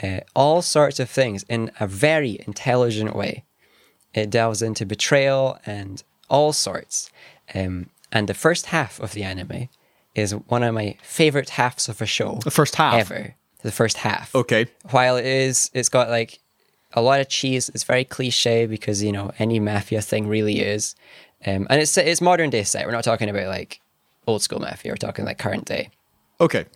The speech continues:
Speaker 1: Uh, and while, like, the main character seems to be super powered and super intelligent and all those tropes, um, the reality that they bring with the struggles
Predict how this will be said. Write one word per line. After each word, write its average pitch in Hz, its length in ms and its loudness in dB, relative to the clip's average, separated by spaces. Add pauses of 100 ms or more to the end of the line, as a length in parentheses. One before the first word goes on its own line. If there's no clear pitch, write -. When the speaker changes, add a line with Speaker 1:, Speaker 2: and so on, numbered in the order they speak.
(120)
Speaker 1:
Uh, 101 280 -2
and 110 100 -2
while, 120 340 4
like, 113 280 -2
the 117 140 -4
main 127 200 2
character 113 540 -2
seems 113 280 -2
to - 60 -8
be 113 80 0
super 117 240 -2
powered 107 420 0
and 101 260 -6
super - 260 -2
intelligent 104 500 -4
and 113 80 0
all 123 100 2
those 113 180 0
tropes, - 460 -4 (480)
um, 95 400 -2 (420)
the 113 120 0
reality 107 540 0
that 135 120 2
they 127 100 -2
bring 107 460 -2 (200)
with 113 180 -2
the 110 80 0
struggles 117 640 0